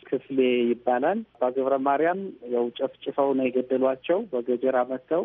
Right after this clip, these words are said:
ሰው ነው የገደሏቸው። ቄስ ክፍሌ የተባለውን ግን ገለው አቃጥለውታል። አንድ ደግሞ ማን ይሆን ማን ይሆን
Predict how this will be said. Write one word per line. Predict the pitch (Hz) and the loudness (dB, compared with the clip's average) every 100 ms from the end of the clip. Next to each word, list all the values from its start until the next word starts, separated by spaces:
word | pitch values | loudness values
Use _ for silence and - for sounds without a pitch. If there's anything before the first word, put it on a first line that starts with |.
| 240 | -4
ሰው | _ 135 | _ -2
ነው | 123 | 0
የገደሏቸው። | 123 123 123 123 127 123 | 2 0 0 0 0 -2
ቄስ | - 147 - | -2 -2 -2
ክፍሌ | 156 151 151 | -6 0 2
የተባለውን | 151 151 147 143 147 147 151 | 2 0 0 2 2 2 2
ግን | 202 202 | 0 0
ገለው | 185 135 139 151 214 311 - _ - | 2 2 2 0 0 -4 -12 _ -2
አቃጥለውታል። | 143 147 151 156 147 139 135 175 240 311 _ - | -2 -2 -4 -4 0 0 2 0 -2 -6 _ 0
አንድ | 175 185 180 | 0 0 0
ደግሞ | 185 175 190 | 0 0 0
ማን | 180 165 160 | 2 2 2
ይሆን | 160 165 165 | 0 0 2
ማን | 151 147 | 0 0
ይሆን | 147 151 151 | 2 2 2